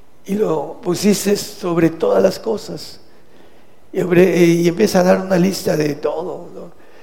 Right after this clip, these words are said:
Lo del mar, lo de la tierra, lo de los cielos, todo lo pusiste debajo de sus pies. Y la palabra dice que todo lo va a poner debajo de nuestros pies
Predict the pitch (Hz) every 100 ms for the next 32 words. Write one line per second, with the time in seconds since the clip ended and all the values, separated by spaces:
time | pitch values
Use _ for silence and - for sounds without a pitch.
0 | - - 147 156 151 156 170 180 180 156
1 | 139 139 170 160 151 143 - - - -
2 | - - - 160 156 - 196 208 175 -
3 | - - - - - - 202 220 185 170
4 | - 190 202 185 180 165 160 156 - 180
5 | 170 - - - - - - 196 180 180
6 | 185 214 214 220 220 175 180 - 233 240
7 | 214 202 190 196 185 196 196 180 190 170
8 | 170 - 139 - 190 196 196 -